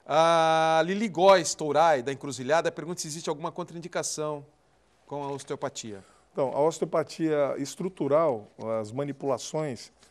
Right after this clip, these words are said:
Speaker 2: elas são contraindicadas em pacientes com osteoporose, o tal da, da manipulação vertebral, é, os trusts, né? O trust é aquela manipulação direta sobre a articulação, ela não deve ser usada em osteoporose, pacientes com câncer, pacientes com metástase,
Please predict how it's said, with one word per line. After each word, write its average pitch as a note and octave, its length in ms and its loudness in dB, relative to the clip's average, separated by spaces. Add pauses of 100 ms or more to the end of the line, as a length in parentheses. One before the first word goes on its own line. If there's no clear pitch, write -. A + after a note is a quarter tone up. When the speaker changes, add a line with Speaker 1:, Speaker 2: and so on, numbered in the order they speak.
(200)
Speaker 2:
elas C3+ 140 -4
são D#3 160 -6
contraindicadas D3 1120 -6
em C#3 100 -8
pacientes C#3+ 440 -10
com - 160 -10
osteoporose, C3+ 640 -6
o C#3 100 -6
tal D3 180 -2
da, C3+ 200 0
da A#2 100 -4
manipulação D3 880 -2
vertebral, C#3 640 -2 (680)
é, B2 160 -4
os D#3 240 -4
trusts, - 680 2
né? B2+ 140 -4
O C3+ 100 -4
trust F3+ 340 -6
é F3 40 -4
aquela E3 220 -4
manipulação E3 540 -4
direta C#3+ 720 -2
sobre C3 300 -8
a C3 40 -2
articulação, C3+ 640 -8 (420)
ela D#3 100 -2
não E3+ 60 -2
deve E3+ 140 -2
ser E3+ 80 -4
usada D3+ 280 0
em D3 40 -4
osteoporose, D3 680 0
pacientes C#3 400 -8
com C#3 160 -12
câncer, C#3+ 400 -8
pacientes - 380 -12
com C#3 100 -14
metástase, C3+ 720 -6